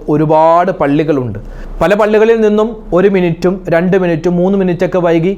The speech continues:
അങ്ങോട്ടും ഇങ്ങോട്ടൊക്കെ മാറി മാറി ബാങ്ക് കേൾക്കുന്നുണ്ട്. പല സംഘടനകളുടെ പള്ളികളുണ്ട്. അപ്പോൾ ഏത് പള്ളിയിലെ ബാങ്ക് കേട്ടാണ് ഞാൻ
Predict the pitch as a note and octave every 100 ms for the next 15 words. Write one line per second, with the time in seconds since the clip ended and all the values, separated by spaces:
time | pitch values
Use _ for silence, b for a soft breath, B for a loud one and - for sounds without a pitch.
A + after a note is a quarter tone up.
0 | B B B - F3+ F3+ F3+ F3 E3+ F3+
1 | F3 E3+ E3 F3+ E3+ E3 F3 D#3+ G#3 A#3
2 | G3 E3+ F3 C3+ A2 - - C#3+ E3+ F3+
3 | D#3+ E3+ G3 G#3 F#3+ F3 E3+ E3+ - E3+
4 | E3+ F3+ E3+ C3+ A#2 B B B E3 G#3+
5 | E3+ F#3 A3 B3 C#4 A#3 G#3 G#3 G#3+ G#3+
6 | A3 D#3 E3 E3+ G3 G3 D#3+ D#3 D3+ C#3+
7 | C3+ B2+ - C3+ B2+ C#3 D#3+